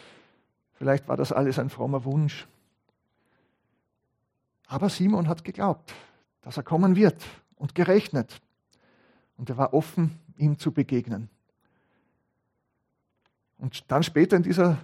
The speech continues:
Folge, gleich danach, soll dieses Attentat durchgeführt werden. Der Simon ist bereits dabei, das, den Dolch zu ziehen,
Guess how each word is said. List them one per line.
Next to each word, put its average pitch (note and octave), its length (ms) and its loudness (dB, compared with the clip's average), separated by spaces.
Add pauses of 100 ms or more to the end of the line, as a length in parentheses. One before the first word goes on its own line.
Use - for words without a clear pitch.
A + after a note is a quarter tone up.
(120)
Folge, E3+ 440 0
gleich D3 240 -2
danach, D3 420 2 (1300)
soll D#3 160 0
dieses D#3 300 6
Attentat E3+ 720 2
durchgeführt A3 680 4
werden. A3 520 8 (200)
Der D#3 220 4
Simon G3 420 4
ist F3 100 -2
bereits E3+ 320 2
dabei, F3+ 540 8 (180)
das, - 380 -6 (680)
den D3 140 -2
Dolch D#3 320 6
zu G3 120 -6
ziehen, G#3+ 500 0